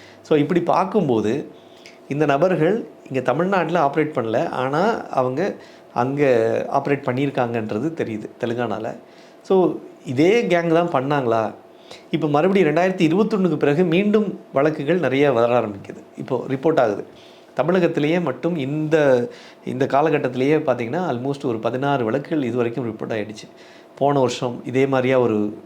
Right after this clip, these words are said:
இருபது, இருபத்திரெண்டு வழக்குகள், அதுக்கு முந்தின வருஷம் இதே மாதிரியான வழக்குகள் இருக்கு. ஆனா, இதுல எல்லாத்துலேயுமே, எல்லா வழக்கும் சால்வ் ஆச்சானா? இல்ல. பெரும்பாலான வழக்குகள் சால்வ் ஆகல. ஈரோடு பக்கம் உள்ள வழக்குகள் சால்வ் ஆகல.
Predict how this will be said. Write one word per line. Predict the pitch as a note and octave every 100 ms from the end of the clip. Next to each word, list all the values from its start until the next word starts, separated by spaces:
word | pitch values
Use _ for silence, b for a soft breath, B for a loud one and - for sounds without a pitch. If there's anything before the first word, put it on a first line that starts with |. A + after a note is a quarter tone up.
| - -
இருபது, | A#2 B2+ B2 A#2+
இருபத்திரெண்டு | A#2+ B2+ B2+ A2+ G#2+
வழக்குகள், | A2 A2+ G#2+ - - B B G2+
அதுக்கு | A#2 D#3
முந்தின | E3 D3 C3+
வருஷம் | A2+ B2+
இதே | A2+ A2
மாதிரியான | A2+ A2+ A2
வழக்குகள் | G#2+ G#2+ A2
இருக்கு. | G#2 D3+
ஆனா, | F3 C#3
இதுல | C#3+ D3
எல்லாத்துலேயுமே, | B2+ D#3 F3+ F3+ C3+ A2 F3 B B B B B
எல்லா | C3+ E3+ F#3+
வழக்கும் | F3 E3+ F#3+ -
சால்வ் | C#3+ D3+
ஆச்சானா? | B2+ C3 F3
இல்ல. | E3 A2+ G2+ - - B B B B - - - - -
பெரும்பாலான | D3+ D#3+ F3+ F3+ E3
வழக்குகள் | C#3 C3+ D3+ D3 C3
சால்வ் | C3
ஆகல. | A2 A2 A2 - - B B B -
ஈரோடு | C3+ C3 B2+
பக்கம் | A#2+ A#2+ A2 A2 C3
உள்ள | A#2+ A#2 A2 G#2+
வழக்குகள் | A#2 A#2 A#2 A#2
சால்வ் | G#2+ A2+ A2+
ஆகல. | G#2+ G#2+ G#2+